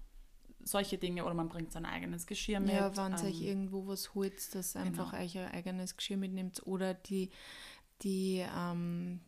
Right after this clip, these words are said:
Speaker 2: diese Transportboxen einfach auch dann nur mal wieder verwenden
Speaker 1: Mhm.
Speaker 2: und nicht einfach wegschmeißen.
Speaker 1: Genau.
Speaker 2: Also vor allem so Plastikschälchen, die kann man dann vielleicht für irgendwas nur mal brauchen.
Speaker 1: Zum
Speaker 2: Also
Speaker 1: Einfrieren sind die auch super.
Speaker 2: Ja, das stimmt.
Speaker 1: Verwenden. Also wir schmeißen die nie weg, wir haben die meistens in, in,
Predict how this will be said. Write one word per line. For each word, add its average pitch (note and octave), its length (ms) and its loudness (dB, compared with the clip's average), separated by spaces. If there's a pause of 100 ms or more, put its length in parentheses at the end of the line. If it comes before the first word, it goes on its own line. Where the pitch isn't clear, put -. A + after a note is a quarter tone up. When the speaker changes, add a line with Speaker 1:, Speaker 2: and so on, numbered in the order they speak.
(100)
Speaker 2:
diese F3+ 220 -2
Transportboxen F3+ 960 -2
einfach F3 360 -2
auch F3 100 0
dann F3+ 440 -2
nur F#3 200 2
mal F3+ 220 2
wieder F#3+ 200 4
verwenden F3+ 680 6 (100)
Speaker 1:
Mhm. G3+ 60 -2
Speaker 2:
und F3 240 -2
nicht F3 180 -2
einfach E3+ 380 -4
wegschmeißen. G3 440 0 (120)
Speaker 1:
Genau. A3+ 80 4
Speaker 2:
Also A3+ 180 2
vor - 160 -2
allem F3 220 0
so F3+ 340 -2
Plastikschälchen, F3 1040 -2
die F3 80 -4
kann F3 220 -4
man F3 120 -2
dann F3 160 -2
vielleicht F3 380 -4
für - 80 -6
irgendwas F3+ 420 -2
nur F#3 100 0
mal F3+ 120 -2
brauchen. F3 460 -2
Speaker 1:
Zum F3+ 100 -4
Speaker 2:
Also F3+ 80 -2
Speaker 1:
Einfrieren F#3+ 400 0
sind F#3 160 -4
die E3 100 -2
auch E3 100 -6
super. - 420 -8
Speaker 2:
Ja, A3+ 120 0
das A3 140 -4
stimmt. - 380 -6 (280)
Speaker 1:
Verwenden. E3+ 380 -6
Also E3+ 140 -2
wir F3 80 0
schmeißen E3+ 320 -2
die E3+ 80 -2
nie F3 140 -2
weg, E3 140 -6
wir D#3+ 120 -10
haben E3 100 -6
die E3+ 80 -4
meistens E3+ 380 -6
in, E3+ 340 -6
in, E3 320 -8